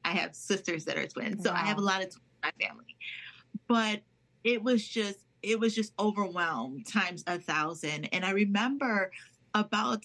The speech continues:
Speaker 1: like, I was going to go into Good Friday service after my doctor's appointment. And
Speaker 2: Mm.
Speaker 1: I was just at a loss. Like, I literally felt like the Lord was betraying me. I was just like, "Lord, I don't even know how," like,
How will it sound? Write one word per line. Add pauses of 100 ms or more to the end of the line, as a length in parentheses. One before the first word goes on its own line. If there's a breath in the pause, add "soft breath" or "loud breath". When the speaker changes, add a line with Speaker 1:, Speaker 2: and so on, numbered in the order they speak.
(160)
Speaker 1:
like,
I
was
going
to
go
into
Good
Friday
service
after
my
doctor's
appointment. (100)
And
Speaker 2:
Mm.
Speaker 1:
I
was (160)
just
at
a
loss.
Like,
I
literally
felt
like (360 loud breath)
the
Lord
was
betraying
me.
I
was
just
like,
"Lord,
I
don't
even
know
how,"
like,